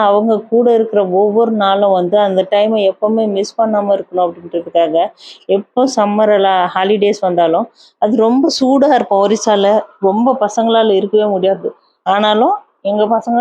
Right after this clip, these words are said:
எங்க கூட இருந்து என்ஜாய் பண்ணணும் அப்படின்றதுக்காக அப்பா அம்மா கூட தான் வருவோம் நாங்க, அங்க தான் வந்து இருப்போம். நான் இங்க ஒரிசால இருக்கேன். ஒரிசா ஸ்டைல்ல இருக்கிற சாப்பாடு எல்லாமே சரி உங்களுக்கு காட்டணும், இங்க எப்படி குக் பண்றாங்கன்றதுக்காக தான் நான் அப்டேட் பண்ணிட்டு இருக்கேன்.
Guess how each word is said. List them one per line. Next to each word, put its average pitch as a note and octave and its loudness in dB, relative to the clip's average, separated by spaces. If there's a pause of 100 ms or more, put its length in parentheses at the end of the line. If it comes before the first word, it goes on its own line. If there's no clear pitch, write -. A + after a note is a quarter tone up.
எங்க G3+ -2
கூட A3+ -2
இருந்து G#3 -2
என்ஜாய் G3 0
பண்ணணும் G3 -2
அப்படின்றதுக்காக F3+ -4 (120)
அப்பா G3 -6
அம்மா G#3+ 0
கூட F#3+ -4
தான் F#3+ 2
வருவோம் F3 0
நாங்க, E3 0 (140)
அங்க F#3+ -2
தான் G3 0
வந்து F3+ -2
இருப்போம். E3+ -2 (160)
நான் A#3 0
இங்க C4+ 0
ஒரிசால A#3 -2
இருக்கேன். G3+ -2 (180)
ஒரிசா C4 0
ஸ்டைல்ல A3 -4
இருக்கிற G#3 -2
சாப்பாடு G#3 -2 (120)
எல்லாமே G#3 -2
சரி G#3+ -2
உங்களுக்கு G3 -4
காட்டணும், F#3+ 0
இங்க G3 -6
எப்படி G3+ -6
குக் A3 -6
பண்றாங்கன்றதுக்காக F#3 -2
தான் G3 -2
நான் F3+ 2
அப்டேட் F3+ -6
பண்ணிட்டு E3+ -4
இருக்கேன். E3+ -6